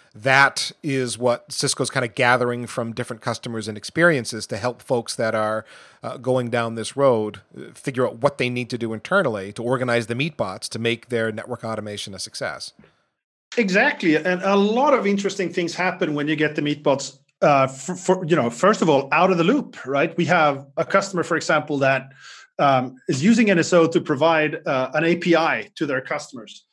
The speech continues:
Speaker 2: in the service provider domain. And that's a pretty big thing. So that means that they're beyond self-service portals, right? So you don't have to log in anywhere and click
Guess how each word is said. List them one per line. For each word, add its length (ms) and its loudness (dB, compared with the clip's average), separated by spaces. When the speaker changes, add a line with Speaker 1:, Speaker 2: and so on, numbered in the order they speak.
Speaker 2:
in 140 -4
the 60 2
service 300 0
provider 340 0
domain. 300 -2
And 100 -2
that's 180 4
a 40 -2
pretty 200 2
big 240 0
thing. 240 0
So 160 -4
that 200 2
means 240 -2
that 320 2
they're 200 2
beyond 760 0
self-service 640 -2
portals, 560 -4
right? 240 -4
So 100 -6
you 60 0
don't 120 2
have 140 2
to 80 -2
log 220 0
in 140 0
anywhere 260 -2
and 160 -6
click 320 -2